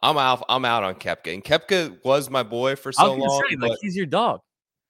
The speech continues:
Speaker 1: Yeah, but I'm, I'm just out at the moment. I, I put out the tweet, I think, two days ago, like, "What would Koepka need to be for you to bet him?" And the majority of the answers I feel like were correct.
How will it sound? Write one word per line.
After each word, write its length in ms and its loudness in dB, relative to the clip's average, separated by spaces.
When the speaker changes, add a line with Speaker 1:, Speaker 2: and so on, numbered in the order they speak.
Speaker 1:
Yeah, 280 -4
but 260 -4
I'm, 260 -4
I'm 220 -4
just 220 -10
out 240 -2
at 80 -14
the 40 -20
moment. 380 -10
I, 240 0
I 140 0
put 240 -4
out 180 2
the 60 -14
tweet, 400 -10
I 80 -6
think, 200 -10
two 160 -12
days 280 -6
ago, 200 -4
like, 160 -4
"What 220 -4
would 160 -14
Koepka 420 -4
need 260 -8
to 60 -12
be 260 -6
for 160 -12
you 100 -8
to 100 -8
bet 240 0
him?" 220 -6
And 160 -6
the 40 -10
majority 440 -4
of 60 -4
the 100 -2
answers 380 -8
I 100 -4
feel 220 -6
like 180 -2
were 100 -10
correct. 400 -6